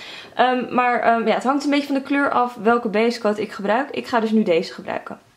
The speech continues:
Het aanbrengen hiervan hoeft niet super netjes. Ehm, het is wel belangrijk dat je niet echt over je nagelriem heen gaat. Als je dat doet, dat is echt slecht voor je nagelriemen, want ze gaan er heel erg van uitdrogen. Dan is het natuurlijk tijd voor nagellak. Ik gebruik deze van Essie. Dit is de kleur Mint Candy Apple. Dat is een beetje een mintgroene kleur.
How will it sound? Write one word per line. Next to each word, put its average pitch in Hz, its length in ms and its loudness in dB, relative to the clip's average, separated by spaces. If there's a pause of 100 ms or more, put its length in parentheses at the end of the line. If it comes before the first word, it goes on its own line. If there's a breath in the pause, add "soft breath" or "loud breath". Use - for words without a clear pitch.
Het - 160 -10
aanbrengen 359 480 2
hiervan 330 320 2
hoeft 302 160 2
niet 294 140 2
super 262 240 -2
netjes. 262 560 0
Ehm, 277 220 2
het 269 120 -6
is 269 80 -2
wel 320 140 4
belangrijk 302 360 0
dat 240 100 -6
je 262 60 2
niet 262 120 2
echt 262 160 -4
over 214 160 0
je 208 80 4
nagelriem 190 500 -2
heen 165 200 -2
gaat. 156 180 -6
Als 190 100 -8
je 226 60 -6
dat 294 200 2
doet, 285 240 -4
dat 240 140 -2
is 247 100 -8
echt - 280 -8
slecht - 460 -4
voor 208 80 -4
je 196 60 -2
nagelriemen, 185 580 -4 (280 loud breath)
want 214 140 0
ze - 60 -6
gaan 214 120 0
er 202 60 0
heel 208 200 4
erg 202 160 -2
van - 120 -10
uitdrogen. 160 640 -4 (540 soft breath)
Dan 185 100 -2
is 190 100 -4
het - 80 -12
natuurlijk 247 320 0
tijd 302 220 2
voor 302 120 -4
nagellak. 403 440 -2
Ik - 180 -8
gebruik 302 440 2
deze 339 300 0
van 226 180 -4
Essie. 381 420 0
Dit 302 160 -4
is - 80 -10
de 277 80 -6
kleur 269 240 0
Mint 254 340 2
Candy 277 320 0
Apple. 311 340 -2 (340 loud breath)
Dat 233 100 -4
is 220 60 -2
een 269 60 4
beetje 262 220 4
een 254 140 4
mintgroene 262 540 2
kleur. 151 380 -4